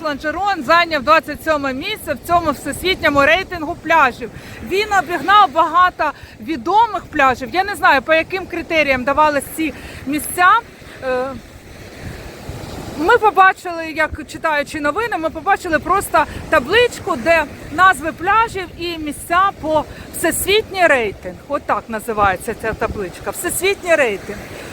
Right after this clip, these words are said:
А я ж кажу, по яким критеріям невідомо,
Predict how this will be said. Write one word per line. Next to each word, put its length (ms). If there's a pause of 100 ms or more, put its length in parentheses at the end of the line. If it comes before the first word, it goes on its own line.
(160)
А 80
я 140
ж 100
кажу, 240
по 120
яким 360
критеріям 640
невідомо, 640